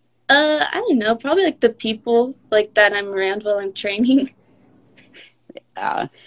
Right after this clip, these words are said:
Speaker 2: No, it, jiu-jitsu has a really awesome community, and, and you do build those connections when you're training with each other. Nothing like choking out or armbarring a friend to, to make you closer. <laughs> Excellent.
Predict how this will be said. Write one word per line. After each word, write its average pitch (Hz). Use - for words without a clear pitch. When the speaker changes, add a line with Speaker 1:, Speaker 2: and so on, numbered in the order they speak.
Speaker 2:
No, 120
it, 160
jiu-jitsu 180
has 190
a 160
really 156
awesome 120
community, 127
and, 117
and 165
you 170
do 202
build 196
those 165
connections 151
when 139
you're 135
training 143
with 127
each 120
other. 123
Nothing 185
like 175
choking 160
out 147
or 127
armbarring 131
a 127
friend 120
to, 117
to 131
make 127
you 135
closer. 123
<laughs> -
Excellent. 147